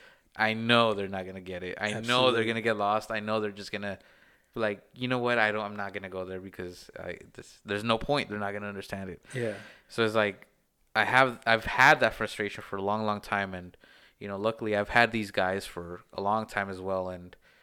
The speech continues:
Speaker 1: like you said, every time I would go hang out with them before the podcast, it was always like, you just go in there, be like, "You know what? We just had this great conversation. We just had this great time. We just had this great moment in, in space." And we just kind of,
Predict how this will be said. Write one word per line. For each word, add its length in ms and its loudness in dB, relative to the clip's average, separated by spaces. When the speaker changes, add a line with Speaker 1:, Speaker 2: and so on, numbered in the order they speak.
Speaker 1:
like 180 -2
you 60 -10
said, 260 2
every 240 0
time 240 2
I 80 6
would 180 2
go 160 2
hang 220 -6
out 160 0
with 120 -4
them 280 -8
before 400 0
the 80 -2
podcast, 560 -10
it 40 -4
was 120 -6
always 280 -4
like, 180 -10
you 100 -12
just 300 -14
go 220 -2
in 120 -6
there, 120 -6
be 180 -8
like, 300 -10
"You 60 -12
know 100 -14
what? 240 -6
We 100 -14
just 180 -16
had 300 -8
this 80 -14
great 280 2
conversation. 840 0
We 80 -16
just 140 -10
had 180 -2
this 120 -10
great 360 -4
time. 320 -4
We 100 -6
just 160 -8
had 180 2
this 160 -6
great 220 -2
moment 300 -4
in, 240 -6
in 160 -12
space." 520 -12
And 160 -8
we 100 -6
just 200 -10
kind 180 -4
of, 260 -8